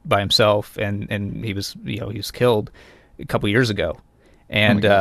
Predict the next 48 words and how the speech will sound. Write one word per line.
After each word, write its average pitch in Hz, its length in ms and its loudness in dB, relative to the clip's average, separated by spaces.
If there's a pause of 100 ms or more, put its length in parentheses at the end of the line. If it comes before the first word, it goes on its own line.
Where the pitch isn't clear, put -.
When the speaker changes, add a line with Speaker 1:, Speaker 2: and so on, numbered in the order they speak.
(200)
Speaker 1:
uh, - 40 -2
it, 107 120 0
it 87 240 -6
just 117 280 -4 (160)
super 131 300 2
traumatic. 110 600 2 (300)
So, 113 360 2
you 123 100 0
know, 107 120 4
when 104 200 4
I, 101 140 2
when 104 160 0
I 92 60 -2
saw 104 260 4
that 104 300 4
and 98 100 -4
heard, 104 220 2
heard 104 200 0
that 101 340 2
and, 98 280 -2
and 98 140 -2
reached 104 240 -4
out 95 160 0
to 107 100 -2
you, 107 120 4
I 101 40 2
was 95 100 -2
just 101 160 -2
glad 101 240 -2
to 107 60 0
hear 107 140 4
that 104 120 -2
nobody 110 320 6
was 101 340 0 (220)
Speaker 2:
Yeah. 135 160 4
Speaker 1:
injured. 127 500 4 (120)
Uh, 113 180 4
I 147 100 4
mean, 139 220 2
uh, 143 200 0
Speaker 2:
For 131 80 4
sure. 107 280 0
Speaker 1:
is 135 160 -2
that, 135 140 4
is 117 80 0
that 127 120 6
right? 117 160 4
No, 127 120 2